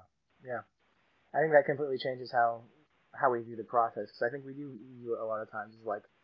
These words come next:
this has to be my everything. I have to set it, you know, I have,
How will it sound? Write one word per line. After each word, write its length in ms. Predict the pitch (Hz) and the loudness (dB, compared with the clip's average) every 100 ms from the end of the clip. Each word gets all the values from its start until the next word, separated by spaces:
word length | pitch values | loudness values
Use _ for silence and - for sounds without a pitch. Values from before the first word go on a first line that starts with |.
| _ _ _ _ _ | _ _ _ _ _
this 160 | 123 120 | -8 -4
has 260 | 127 123 - | 0 0 0
to 140 | 123 | -6
be 340 | 113 113 127 123 | -6 -12 -14 -4
my 180 | 113 113 123 | -2 -2 -6
everything. 460 | 117 117 - 113 113 | -8 -10 -10 -14 -12
I 120 | 110 | -8
have 220 | 117 113 - | -4 -4 -6
to 240 | 120 113 110 _ _ _ - | -14 -14 -14 _ _ _ -8
set 280 | - 139 | 6 8
it, 180 | 135 135 | 6 2
you 80 | 160 | -2
know, 140 | 127 123 | -2 4
I 200 | 131 139 | 8 10
have, 180 | 143 | 10